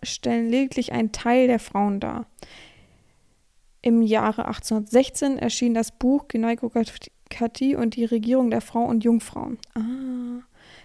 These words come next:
Das spätau-, das spätaufklärerische Pfarrer-, Pfarrers, des spätaufklärerischen Pfarrers, jetzt haben wir's, Johann Konrad Schiede,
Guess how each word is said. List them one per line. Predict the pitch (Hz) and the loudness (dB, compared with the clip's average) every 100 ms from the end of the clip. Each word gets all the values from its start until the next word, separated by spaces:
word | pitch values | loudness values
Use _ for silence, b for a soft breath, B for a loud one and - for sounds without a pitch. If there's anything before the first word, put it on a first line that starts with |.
| b | b
Das | 226 | 0
spätau-, | - - 254 262 - 254 _ - _ _ _ _ _ _ _ _ _ _ _ _ _ _ - | 0 2 2 2 -4 -4 _ -20 _ _ _ _ _ _ _ _ _ _ _ _ _ _ -6
das | 233 - | -4 -4
spätaufklärerische | - 233 269 - 247 - 233 226 226 226 | -4 -2 -2 0 -2 0 -2 -2 -2 -4
Pfarrer-, | - 233 247 254 240 233 - _ _ - | -4 -2 0 0 -2 -2 -6 _ _ -20
Pfarrers, | - - 240 240 247 247 247 - - _ _ _ _ - | -12 -6 -4 -2 -2 -2 -4 -8 -14 _ _ _ _ -6
des | 220 - | -6 -6
spätaufklärerischen | - - 233 320 - - 226 - 226 220 214 214 - 208 208 | -6 -2 0 -2 -4 -2 -2 -2 -2 -2 0 -4 -4 -6 -6
Pfarrers, | - 220 196 208 - | -2 0 0 -2 -4
jetzt | - 220 | -4 -4
haben | 208 | -4
wir's, | 214 - b b b | -6 -10 b b b
Johann | 233 269 262 254 262 | 6 6 6 2 0
Konrad | - 226 240 226 - | 2 2 2 0 2
Schiede, | 262 233 233 | 4 4 2